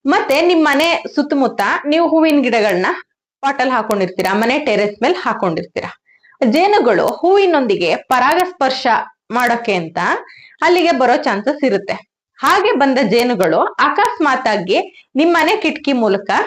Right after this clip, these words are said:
ಪ್ರವೇಶ ಮಾಡೋ ಚಾನ್ಸಸ್ ಇರುತ್ತೆ. ನಿಮ್ ಮನೆಯಲ್ಲಿ ವಯಸ್ಸಾದವ್ರು ಇರ್ತಾರೆ, ಮಕ್ಳು ಇರ್ತವೆ, ಸಾಕು ಪ್ರಾಣಿಗಳು ಇರ್ತವೆ. ಹಾಗ್ ಬಂದ ಜೇನುಗಳು ಕಚ್ಚೋ ಚಾನ್ಸಸ್ ಇರುತ್ತೆ. ಇದ್ರಿಂದ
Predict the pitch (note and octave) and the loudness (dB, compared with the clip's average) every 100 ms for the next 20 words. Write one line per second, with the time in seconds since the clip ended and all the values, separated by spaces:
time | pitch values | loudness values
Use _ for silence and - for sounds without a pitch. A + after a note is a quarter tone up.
0 | - _ _ _ - D#4+ D#4 D4 F4 C#4 | -6 _ _ _ -2 2 2 2 0 0
1 | A3 E4+ - - _ - D4+ A#3+ A#3 F4+ | 2 0 -2 -14 _ -2 0 0 0 0
2 | D4+ G3 F#3+ C#3+ - _ _ _ - - | 0 0 -2 -6 -8 _ _ _ -20 -20
3 | _ - D4+ F4+ E4 C#4+ C4 B3+ - A3 | _ -2 2 4 4 2 2 2 0 0
4 | A3+ G#3+ G#3 A3 A#3+ F3+ - E3 - - | 0 0 0 0 0 -2 -2 -2 -2 -4
5 | A#3 - D#4+ C#4+ A3 F#3 D#3 - - C#4 | -4 -2 0 0 0 -2 -2 -2 -2 -2
6 | C#4+ - F3 E3+ G#3 D4 F3+ - - F#3 | -2 -4 -2 -2 0 0 -2 -6 -8 -10
7 | - _ _ _ - E4+ C4+ C#4+ C#4 B3+ | -16 _ _ _ -2 -2 0 0 2 0
8 | G#3+ A#3 A#3+ F#3+ - D#4+ F4 F4 E4 D#4+ | 0 0 2 2 0 0 -2 0 0 0
9 | G3+ F#3 E4 B3 F3+ - - - _ _ | -2 -2 -2 -2 -2 -4 -10 -18 _ _
10 | _ D#4 F4+ F4+ E4+ A3+ | _ -2 0 2 0 0